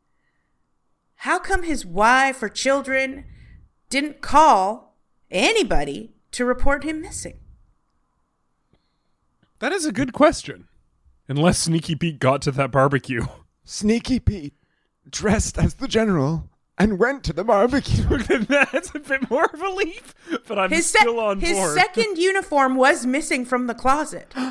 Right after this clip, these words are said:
Speaker 2: <gasps>
Speaker 1: He kept a unif-, he kept an extra uniform hanging in his closet, cleaned and pressed, just in case he ever needed, uh, you know, he spilled something, a sloppy egg salad sandwich.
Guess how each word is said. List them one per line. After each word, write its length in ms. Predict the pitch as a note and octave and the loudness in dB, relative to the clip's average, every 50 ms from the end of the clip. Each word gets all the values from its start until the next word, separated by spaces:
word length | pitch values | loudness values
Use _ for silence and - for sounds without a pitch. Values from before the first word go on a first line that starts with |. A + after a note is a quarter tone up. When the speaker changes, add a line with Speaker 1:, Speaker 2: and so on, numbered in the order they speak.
| A3+ _ - | -8 _ -10
Speaker 2:
<gasps> 300 | - G#3+ D#4+ D4+ C#4 B3+ _ _ _ _ _ _ _ _ _ _ _ _ _ _ _ _ _ _ _ _ _ | -6 -6 -6 -6 -8 -10 _ _ _ _ _ _ _ _ _ _ _ _ _ _ _ _ _ _ _ _ _
Speaker 1:
He 200 | - B3+ D4 E4+ | -2 2 2 2
kept 280 | E4+ - F4 F4+ F4 F4 | 4 4 4 4 4 0
a 60 | F4+ | -4
unif-, 360 | E4 D4 D4 D4+ D4 D4+ D4 | -4 -4 -4 -4 -4 -4 -4
he 120 | C#4 B3+ A#3+ | -6 -8 -6
kept 240 | - G#3+ G#3 - | -4 -6 -6 -6
an 120 | G3+ F#3 - - | -8 -10 -2 0
extra 320 | A3 C4+ C4+ - - E4+ | 0 0 2 0 -2 0
uniform 460 | D#4 C#4+ C4+ C4 C4 C4 C4 B3+ B3 | 0 0 -2 -2 -2 0 0 0 0
hanging 400 | A#3 F3 E3 F3+ A3 B3 C4 C4 | -2 -4 -4 -4 -2 -2 -2 -2
in 80 | C4+ C4+ | -2 -4
his 160 | C#4+ C#4 - | -6 -6 -6
closet, 520 | - - A#3+ G#3+ A3 A3 A#3 B3 B3 - | -4 0 2 2 2 0 -2 -6 -6 -8
cleaned 360 | - - - G#3 A3+ B3 C#4 D#4 | -14 -10 -8 -6 -4 -2 -2 -2
and 120 | D#4 D#4 | -4 -2
pressed, 440 | - - B3 B3 C4+ C#4 - - - - - - _ _ | 2 2 4 4 2 0 -4 -12 -14 -20 -20 -20 _ _
just 240 | - A#3 B3 A#3+ B3 | -4 -4 -2 -2 -2
in 80 | C4+ | -4
case 280 | B3 - B3 A#3 A#3+ - | -4 -2 -2 -2 -2 -4
he 140 | - F3+ - - | -8 -10 -6 -2
ever 300 | - G#3+ A#3+ A#3 C#4+ C#4+ | 0 2 2 2 2 0
needed, 420 | C4+ B3+ B3+ C4 C4+ C#4+ D4+ D4 - - - - - _ _ - | 0 -2 -2 -2 -2 -2 -4 -4 -8 -18 -20 -20 -20 _ _ -8
uh, 340 | - F#3 F3 F3 E3+ E3 E3 - - - | -4 -2 0 0 0 0 -2 -4 -8 -8
you 100 | - A3 | -6 -4
know, 140 | G#3 F#3 F#3 | -4 -4 -4
he 220 | G3 G3+ - D#2 A2 | -6 -8 -12 -14 -14
spilled 460 | - - - - G3+ G#3+ B3+ C4+ - | -14 -10 -4 0 2 2 2 2 0
something, 580 | - - C#4 C4+ C4 C4+ C#4+ C#4 C#4+ C#4+ C#4 | -2 -2 0 0 -2 -2 -4 -2 -2 -4 -4
a 60 | C#4 A3+ | -6 -6
sloppy 640 | - - - F#3+ G3+ A#3 A#3 C4+ B3 B3 B3+ - | -6 -4 0 2 2 2 2 0 -2 -2 -4 -4
egg 200 | - G3+ A#3 A3 | -2 -2 -2 -4
salad 440 | - - B3 A#3+ A#3+ B3 B3 B3 B3 | -4 -2 -2 0 0 0 -2 -4 -6
sandwich. 600 | - - A#3+ A#3+ B3 B3 B3 C4 C4+ C4 - - | -6 -4 -4 -2 -2 -2 -4 -4 -4 -6 -8 -14